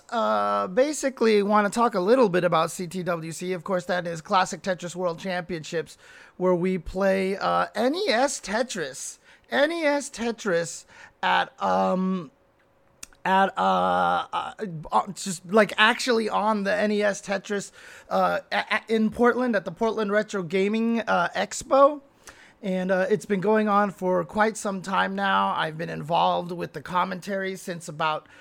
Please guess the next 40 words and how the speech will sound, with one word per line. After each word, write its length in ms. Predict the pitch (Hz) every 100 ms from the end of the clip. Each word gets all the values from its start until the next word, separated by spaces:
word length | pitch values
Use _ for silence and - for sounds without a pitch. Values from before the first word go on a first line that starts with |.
| - - -
twenty 420 | - 208 196 190
seventeen, 1040 | 151 - 196 180 156 147 - 214 214 214 214
uh, 500 | 214 - 165 160 156
where 140 | 156
they 280 | 156 160 156
were 240 | 156 160
looking 320 | 165 175 185 160
for 180 | 185
new 380 | 170 180 190 185
Tetris 420 | 165 180 175 170
commentators, 720 | - 180 185 180 196 196 196 170
and 140 | 160
I, 180 | 156 156 - - -
uh, 360 | - 151 151 -
decided 520 | 147 151 165 165 151
to 120 | 175
audition, 600 | - 156 143 208 196 220 196
and 120 | 175
they 120 | 185
were 80 | 180
like, 200 | 160 151
"Whoa, 340 | 165 226 262
what 220 | 196 262
the 120 | 214 180
heck?" 260 | 254 269 - - -
and 220 | 185 170
found 300 | - 190 185
out 240 | 190 190
that 200 | 180 180
Tetris 460 | - 190 180 185 170
is 160 | 185 147
basically 540 | 196 185 196 170 196
my 160 | 220 233
favorite 380 | 269 269 214
game 380 | 190 190 185 185 - - - - -
of 160 | 277
all 240 | 247 208 185
time. 640 | 185 196 175 165 156 156
So, 500 | - - 165 165 160 -
um, 540 | 170 165 160 160 165